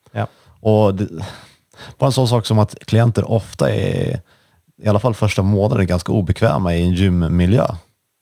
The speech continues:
Speaker 2: De känner sig lite tryggare. De vill ha en guide som är supertrygg och bestämd och vet vad som gäller, och det här är liksom deras hemmaplan. De vill känna att jag är i goda händer nu.
Speaker 1: Ja.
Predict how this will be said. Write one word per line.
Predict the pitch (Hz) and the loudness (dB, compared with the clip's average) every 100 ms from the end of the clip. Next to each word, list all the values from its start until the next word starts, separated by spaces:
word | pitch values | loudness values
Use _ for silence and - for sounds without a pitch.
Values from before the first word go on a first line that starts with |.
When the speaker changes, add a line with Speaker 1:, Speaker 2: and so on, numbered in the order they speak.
| _ _ _ | _ _ _
Speaker 2:
De | 107 98 | -2 0
känner | 120 104 | 2 0
sig | - | -4
lite | - | -10
tryggare. | - 98 69 85 | -4 0 0 2
De | 98 123 | 2 2
vill | 107 | 2
ha | 90 | 2
en | 87 80 | 0 0
guide | - - 80 80 | -2 -2 -4 -6
som | - 87 | -2 0
är | 85 80 - | 2 0 -2
supertrygg | - - 113 - 95 - 135 87 78 | -4 0 -2 0 -4 0 0 0 -4
och | 78 78 | -4 -4
bestämd | 78 85 - - 135 98 87 | -4 -4 -4 -2 0 2 0
och | 82 | 0
vet | 90 82 | 0 0
vad | 85 | -2
som | 80 90 | 0 2
gäller, | 101 117 98 87 | 4 4 2 2
och | 82 82 76 - - _ _ _ | 0 0 -2 -8 -20 _ _ _
det | 98 | 0
här | 107 | 2
är | |
liksom | 95 90 92 85 | 2 0 0 0
deras | 98 87 87 | 2 2 0
hemmaplan. | - 85 90 - - - | 0 0 0 -2 -4 -4
De | 95 | -2
vill | 98 | -2
känna | - 87 87 | 0 -2 -2
att | 82 | 0
jag | 107 | 0
är | |
i | 85 | 0
goda | 82 82 85 | -2 -2 2
händer | 110 90 | 2 0
nu. | - - _ _ | -4 -12 _ _
Speaker 1:
Ja. | 95 | -12